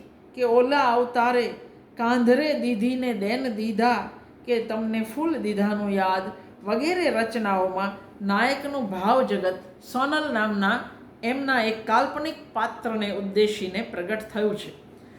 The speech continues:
તમારા અભ્યાસક્રમમાં જે ગીત છે એની આપણે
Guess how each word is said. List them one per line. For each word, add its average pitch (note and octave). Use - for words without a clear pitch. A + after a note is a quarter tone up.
તમારા E4
અભ્યાસક્રમમાં B3
જે B3
ગીત D4
છે A#3
એની B3
આપણે F#3